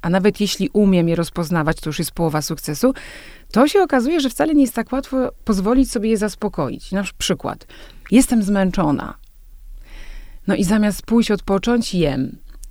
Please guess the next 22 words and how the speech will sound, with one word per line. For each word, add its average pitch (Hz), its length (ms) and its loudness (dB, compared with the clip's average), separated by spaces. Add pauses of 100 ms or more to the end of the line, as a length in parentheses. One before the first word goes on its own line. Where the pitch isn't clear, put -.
I 202 80 2
często 208 400 2
na 180 120 -2
przykład - 280 -8
słyszę 185 260 2
w 165 40 -2
gabinecie, 160 680 -4 (580)
e, 151 260 -2
kobiety, 156 640 -2 (800)
wtedy, 185 420 2 (360)
e, - 40 -12 (180)
jakby 185 460 4 (260)
potrzebują 226 600 4
takiej, 214 500 0 (300)
oczywiście 226 260 -4
to 240 100 2
się 247 120 4
nieświadomie 262 800 6
wydarza, 165 500 2
wymówki 202 500 6
pod - 180 -2
tytułem, 196 480 2